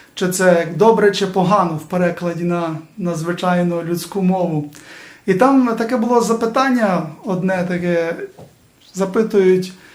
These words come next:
"Чи добре молитися, де, так як в дитинстві, дитячими молитвами?" Мені було тоді так смішно, мені треба було тільки відповідати "так, ні".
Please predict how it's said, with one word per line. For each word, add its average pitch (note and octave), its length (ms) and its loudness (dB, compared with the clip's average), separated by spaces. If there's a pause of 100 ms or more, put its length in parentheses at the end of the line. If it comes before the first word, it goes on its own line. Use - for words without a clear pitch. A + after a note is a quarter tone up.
(140)
"Чи D4+ 120 0
добре B3 320 4
молитися, A3 580 2
де, F3+ 340 0
так F3+ 280 -4
як F3+ 120 -4
в E3+ 60 -12
дитинстві, G3 560 2
дитячими G3 580 -2
молитвами?" F3+ 760 -2
Мені A3+ 240 -2
було A#3 320 -6
тоді G3+ 280 -8
так F3+ 240 -8
смішно, A3 420 -2
мені G3+ 160 2
треба A#3 300 4
було A3 160 2
тільки A3 240 0
відповідати G3+ 520 0
"так, F#3+ 240 -4
ні". G3+ 200 -4